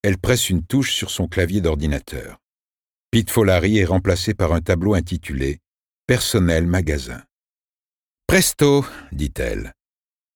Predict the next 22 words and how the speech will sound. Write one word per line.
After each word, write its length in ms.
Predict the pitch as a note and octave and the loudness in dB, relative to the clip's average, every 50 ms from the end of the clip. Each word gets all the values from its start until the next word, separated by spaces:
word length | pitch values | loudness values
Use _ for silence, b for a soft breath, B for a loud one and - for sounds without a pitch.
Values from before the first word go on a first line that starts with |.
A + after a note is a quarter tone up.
| - - | -2 2
Quarante-neuf 760 | D#3+ D#3+ C#3 D3 C#3+ - - - C#3 C#3+ D3 C#3+ - - - _ - - | 2 4 4 4 2 2 2 2 4 4 4 2 -2 -10 -12 _ 0 2
Elm 240 | D3 D#3 D#3 C#3+ | 4 4 4 2
Street. 400 | C3 - - - - G#2+ F#2+ - _ - - - - - _ _ _ _ _ _ _ _ _ - | 2 0 -2 -2 -2 -2 -2 -2 _ -14 -14 -14 -14 -14 _ _ _ _ _ _ _ _ _ -12
C'est 200 | - - - D3 | -6 0 0 2
dans 240 | B2+ D3+ D#3 D#3+ D#3 | 4 4 4 4 6
le, » 280 | D3 C#3+ C#3 C3+ A#2+ - _ _ _ - | 6 6 4 4 2 0 _ _ _ -6
Dans 180 | - F2 G#2 G#2 | 0 2 4 4
le 120 | G#2+ G#2+ | 6 6
North 280 | G#2 G#2 G2+ F2 E2 - | 6 6 6 4 2 0
Side, 420 | - - - C2+ G#1+ G#1 G#1 - - - - _ - | -2 -2 -2 -2 -2 -2 -6 -8 -12 -18 -20 _ -6
ouais, 260 | - A#1+ A1 G1+ - - _ _ _ _ _ _ _ - | -4 -4 -4 -4 -8 -12 _ _ _ _ _ _ _ -12
dit 200 | - D2+ D2+ D2+ | -8 -4 -2 -2
Hodges. « 420 | C#2 B1+ A#1 - C2 B1 - - - _ _ _ _ _ _ _ _ _ _ _ _ - | -2 -4 -4 -8 -10 -10 -14 -16 -18 _ _ _ _ _ _ _ _ _ _ _ _ 0
Merci 320 | E2 G2+ G2+ - - - | 2 2 2 2 2 2
à 60 | G2 F2+ | 2 4
vous 120 | E2+ F2+ | 4 2
deux. 260 | D#2 F2+ F2 E2+ E2 D#2+ - _ _ _ _ _ _ _ _ _ _ _ | 2 2 2 2 0 -2 -10 _ _ _ _ _ _ _ _ _ _ _
Vous 140 | - F2 G#2 | -2 0 2
m'avez 280 | G#2+ G#2 G2+ G2+ G2 F#2+ | 4 4 4 4 4 4
été 220 | F2 - G#2 F2 | 2 2 0 0
très 260 | - - G2 E2 C#2 | 2 2 0 0 0
utile. » 400 | C#2+ - - - - - - - | -2 -6 -6 -8 -10 -10 -12 -16